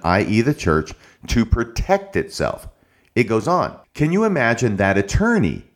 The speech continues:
under contract to protect the company, having fixed in his mind that he must not really take sides, that he must be impartial? So you can see where Elder Boyd K. Packer is talking about the church historian, who as a historian, and it was Leonard Arrington at the time, of course,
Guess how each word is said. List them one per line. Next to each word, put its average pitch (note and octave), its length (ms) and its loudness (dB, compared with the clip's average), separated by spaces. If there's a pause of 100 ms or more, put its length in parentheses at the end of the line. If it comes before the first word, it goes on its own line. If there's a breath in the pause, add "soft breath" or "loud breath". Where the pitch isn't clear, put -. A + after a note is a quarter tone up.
(240)
under G3 260 2
contract A3 880 -2 (220)
to - 100 -2
protect G3 520 0
the G3 80 2
company, F3+ 680 -2 (220)
having A2+ 300 0
fixed - 440 -2
in F3 120 2
his D3+ 220 0
mind E2+ 560 0 (260 soft breath)
that G#2+ 120 0
he A#2 100 2
must A2+ 380 0
not B2 260 0
really F2+ 320 0
take G#2+ 320 -2
sides, D#2 640 0 (240 loud breath)
that G2 140 0
he G2+ 100 0
must F2+ 340 0
be A#2 140 -2
impartial? F2+ 840 -2
So - 160 -2
you D#3 80 0
can D3 160 -6
see A3 260 -4
where C#3 320 2
Elder B2 220 2
Boyd C#3 320 0
K. B2 120 0
Packer D3+ 460 0
is - 140 -4
talking G3 420 0
about E2 320 0
the F#3+ 60 -6
church C3 320 0
historian, G2+ 720 -2
who D#3+ 320 0
as G3+ 240 2
a F#3+ 40 0
historian, F2+ 760 -2
and G#2 120 -4
it G#2 40 0
was G#2 160 -4
Leonard D3 340 0
Arrington B2 480 2
at D#2 140 -2
the E2+ 40 -6
time, D3+ 380 -2
of D2+ 160 -8
course, - 480 -8